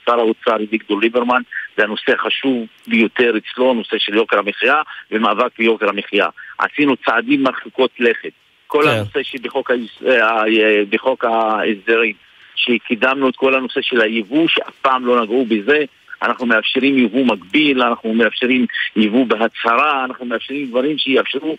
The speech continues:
Speaker 1: ל-, להגביר את התחרות במדינת ישראל.
Speaker 2: כן,
Speaker 1: אנחנו
Speaker 2: אמרת
Speaker 1: נעשה
Speaker 2: אגב
Speaker 1: את זה.
Speaker 2: שהממשלה הזו עושה יותר ממה שעשתה הממשלה הקודמת, אבל אני רוצה להזכיר לך שהממשלה הקודמת, אה, הפרידה את חברות כרטיסי האשראי מהבנקים, כי ראתה שעל העוצמה של שני הבנקים הגדולים,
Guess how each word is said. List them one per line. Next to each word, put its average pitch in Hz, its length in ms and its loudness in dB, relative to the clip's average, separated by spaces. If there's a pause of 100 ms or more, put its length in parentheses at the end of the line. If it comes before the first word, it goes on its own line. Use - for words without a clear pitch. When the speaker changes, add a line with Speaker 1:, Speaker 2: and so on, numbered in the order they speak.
(340)
Speaker 1:
ל-, 127 540 2
להגביר 123 480 2
את - 140 -10
התחרות 131 500 -2
במדינת 117 400 0
ישראל. 110 300 0
Speaker 2:
כן, 151 60 4
Speaker 1:
אנחנו 151 160 2
Speaker 2:
אמרת 170 240 0
Speaker 1:
נעשה 208 140 4
Speaker 2:
אגב 170 180 2
Speaker 1:
את 160 80 0
זה. 135 100 -8
Speaker 2:
שהממשלה 139 800 0
הזו 160 200 0
עושה 156 260 0
יותר 156 380 0
ממה 139 240 0
שעשתה 135 360 -2
הממשלה 127 320 0
הקודמת, 135 520 0
אבל 113 120 0
אני 120 100 0
רוצה 123 200 0
להזכיר 190 400 0
לך 151 260 -2
שהממשלה 113 520 0
הקודמת, 139 720 0 (480)
אה, 113 60 -2 (400)
הפרידה 175 500 2
את 135 80 -2
חברות 135 360 0
כרטיסי 135 420 -2
האשראי 135 440 0
מהבנקים, 123 640 0
כי 214 140 0
ראתה 220 360 2
שעל 190 200 2
העוצמה 175 400 0
של 165 220 0
שני 151 160 0
הבנקים 147 440 0
הגדולים, 127 440 2